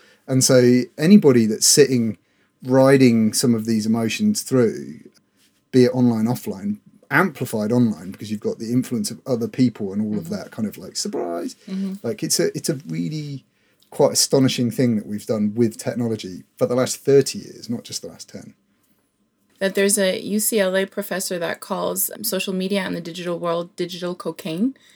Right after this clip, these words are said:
Speaker 2: and it has a very similar effect
Speaker 1: Mm.
Speaker 2: to the reward system of the brain. So it can be addictive. So if people have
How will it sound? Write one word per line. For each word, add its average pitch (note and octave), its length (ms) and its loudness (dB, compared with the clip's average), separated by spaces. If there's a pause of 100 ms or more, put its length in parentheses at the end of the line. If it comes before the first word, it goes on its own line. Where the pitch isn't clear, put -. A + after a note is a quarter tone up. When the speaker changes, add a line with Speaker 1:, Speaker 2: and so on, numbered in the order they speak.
(220)
Speaker 2:
and G3 120 2
it - 60 0
has G3+ 260 2
a F#3 60 -4
very F3+ 300 -2
similar F3+ 400 -6
effect F#3 320 -6
Speaker 1:
Mm. G3 60 -4
Speaker 2:
to G3+ 80 -6
the F3 120 -6
reward D#3+ 380 -4
system E3+ 300 -6
of D#3+ 100 -10
the D#3+ 80 -8
brain. D#3+ 360 -8
So - 200 -8
it G3+ 120 -10
can E3+ 320 -2
be F#3 120 -6
addictive. F#3 400 -4
So G2+ 200 -6
if - 180 -16
people F#3+ 280 -8
have E3+ 300 -4